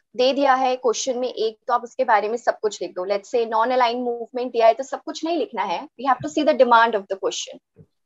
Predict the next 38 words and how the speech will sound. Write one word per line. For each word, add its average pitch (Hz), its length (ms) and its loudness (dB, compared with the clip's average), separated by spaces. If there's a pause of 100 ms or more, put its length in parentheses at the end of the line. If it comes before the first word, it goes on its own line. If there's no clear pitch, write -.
(280)
Secondly, 330 560 4
अगर 277 200 6
आप 320 140 4 (100)
Indian 285 340 6
politics 294 460 4
के 320 120 0
बारे 254 320 8
में 233 200 0
कोई, 254 240 2 (300)
अ, 214 60 4
आंसर 233 560 2
लिख 311 180 -2
रहे 269 120 4
हो 214 80 2
अपने 208 200 -6
optional 190 460 -4
में, 247 220 -6
कोशिश 311 400 0
कीजिए 330 320 0
कि 415 120 4
थ्योरेटिकल 339 640 2 (100)
aspect 247 440 2
भी 302 180 0
अगर 247 360 2
आप 240 220 4
involve 220 400 2 (100)
कर 214 120 2
पाओ, - 320 -2 (520)
जो 262 100 2
आपने 247 220 0
paper 294 460 -2 (120)
one 240 220 2
में 240 280 -2 (100)
सेक्शन 285 400 -2
ए 285 100 2
में 262 260 0
पढ़ा 180 180 0
है। 185 220 -6